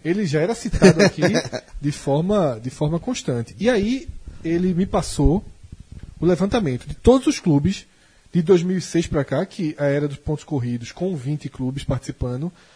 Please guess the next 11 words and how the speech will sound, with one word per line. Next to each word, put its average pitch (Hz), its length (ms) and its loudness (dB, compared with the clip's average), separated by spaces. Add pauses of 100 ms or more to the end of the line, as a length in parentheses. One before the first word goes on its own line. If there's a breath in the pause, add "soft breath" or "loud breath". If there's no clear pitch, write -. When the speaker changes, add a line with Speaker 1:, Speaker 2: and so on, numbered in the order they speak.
(120)
Speaker 1:
que - 140 -8
somaram 180 500 0 (120)
três 302 240 -2
pontos 190 580 -4 (400)
ou 214 160 4
menos 165 640 0 (500)
depois 175 320 -2
de 151 80 -2
oito 160 180 -2
rodadas. 110 640 -6 (520)
São 220 840 -2